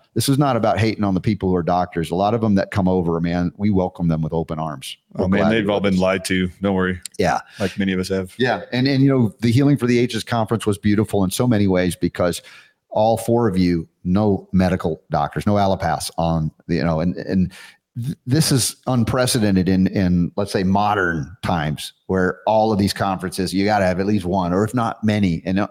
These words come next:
Speaker 1: the panels, everything. "Oh, we gotta go 'cause we worship them." No, stop it.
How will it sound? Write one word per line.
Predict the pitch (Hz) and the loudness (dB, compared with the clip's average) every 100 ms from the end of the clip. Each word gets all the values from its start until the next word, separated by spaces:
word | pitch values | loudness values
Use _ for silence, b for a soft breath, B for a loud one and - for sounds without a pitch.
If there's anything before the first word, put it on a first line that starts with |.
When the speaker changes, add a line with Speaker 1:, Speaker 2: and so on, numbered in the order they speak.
| 117 | -2
Speaker 1:
the | |
panels, | 90 - 90 98 92 | -4 -4 -4 -2 -2
everything. | 95 113 98 87 71 | 0 2 2 2 0
"Oh, | 101 | 0
we | 101 | 2
gotta | 98 98 | 2 2
go | 98 85 | 2 0
'cause | - 82 | -2 0
we | 87 | 0
worship | 90 92 90 - | 0 0 -4 -4
them." | 85 80 | -2 0
No, | 107 85 B B B | 0 0 B B B
stop | - - 98 92 | -10 -4 -2 -2
it. | 80 | -4